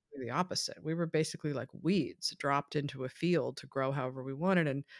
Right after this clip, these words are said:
all we wanted to do was grow up and, and be adults, and we all acted very differently back then.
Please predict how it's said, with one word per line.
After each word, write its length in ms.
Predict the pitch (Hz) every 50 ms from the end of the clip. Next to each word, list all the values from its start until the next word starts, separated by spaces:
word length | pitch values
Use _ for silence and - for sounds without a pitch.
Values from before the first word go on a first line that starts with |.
| - - _ -
all 120 | 180 196
we 100 | 233 233
wanted 200 | 214 214 202 196
to 60 | 185 180
do 180 | 185 262 302
was 160 | 262 170 160
grow 280 | - - 160 147 151 170
up 260 | 214 254 233 - -
and, 180 | - 127 123 - -
and 200 | 156 143 123 135
be 300 | - 143 147 147 147 - -
adults, 600 | 170 147 160 175 196 - - _ - - - - -
and 160 | - 160 147 - _ -
we 180 | 165 165 170 160 - 160
all 240 | 160 160 175 175 -
acted 400 | 175 165 170 180 - 165 151 139
very 240 | - 139 160 185 196
differently 440 | 185 196 - - - - 139 139
back 220 | 131 139 - 143 - _
then. 280 | - - - - 139